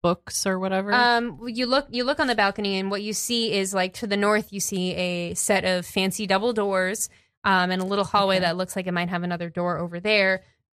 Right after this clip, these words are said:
Speaker 2: Uh, to the south, you see, um, a door to another area, and, um, just to the right of that, like, another door, like, so other spaces.
Speaker 1: Okay.
Speaker 2: Yeah.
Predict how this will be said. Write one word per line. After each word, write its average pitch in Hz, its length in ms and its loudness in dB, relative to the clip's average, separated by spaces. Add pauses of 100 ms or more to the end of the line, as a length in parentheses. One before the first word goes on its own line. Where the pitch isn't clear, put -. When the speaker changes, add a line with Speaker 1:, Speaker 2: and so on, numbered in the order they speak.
(720)
Speaker 2:
Uh, 202 200 4
to - 160 -6
the 190 120 -6
south, 226 520 4
you 214 160 -6
see, 196 640 0
um, 185 400 0
a 190 80 -2
door 190 400 2
to 180 320 -4
another 220 340 4
area, 185 600 2 (280)
and, 180 640 0
um, 175 300 -4
just 190 260 -2
to 185 60 -6
the 180 100 0
right 175 160 2
of 170 120 -4
that, 165 220 -2
like, 170 160 -6
another 170 300 -2
door, - 400 -10
like, 180 160 -4
so 175 140 -2
other 175 340 -2 (140)
spaces. - 720 -6
Speaker 1:
Okay. - 360 0 (120)
Speaker 2:
Yeah. - 200 -2